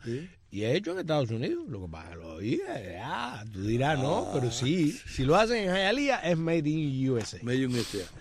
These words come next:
Speaker 1: Bueno, este, esta queratina Cachita Spell, eh, vale cuarenta C U C. Choco-, un día me voy a comer un poco de chocolate, esto queratina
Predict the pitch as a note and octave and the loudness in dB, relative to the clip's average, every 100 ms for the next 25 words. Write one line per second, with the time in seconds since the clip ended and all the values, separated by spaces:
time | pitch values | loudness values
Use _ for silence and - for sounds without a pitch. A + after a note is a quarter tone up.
0 | - - - A3+ C4 G#3+ - G#3+ G3+ F#3+ | -18 -10 4 6 8 6 6 8 8 8
1 | E3+ D#3 C#3+ B2 A2+ - A#2+ D#3+ D#3 D3 | 6 6 6 4 0 -4 -2 0 0 0
2 | E3 D3+ B2+ C#3+ C3+ B2 D#3 E3+ F3+ B2 | -2 -2 -2 -2 -2 0 2 0 0 -6
3 | A2 G2+ C3+ C3 C3 C#3+ C3+ C3 C#3 A#2+ | -6 -2 0 2 2 0 0 -2 -2 0
4 | D3+ D#3+ - - - - B2+ A#2+ B2 - | -2 -4 -8 -20 -20 -6 -4 -4 -6 -6
5 | A#2 F3 G3+ F#3+ F#3+ F3+ F3 E3 E3+ E3+ | -6 -4 -4 -4 -4 -4 -6 -6 -6 -8
6 | D#3+ C#3 B2+ D3 C#3 C#3 B2 A#2+ A#2+ B2+ | -8 -6 -6 -4 -6 -6 -6 -6 -6 -8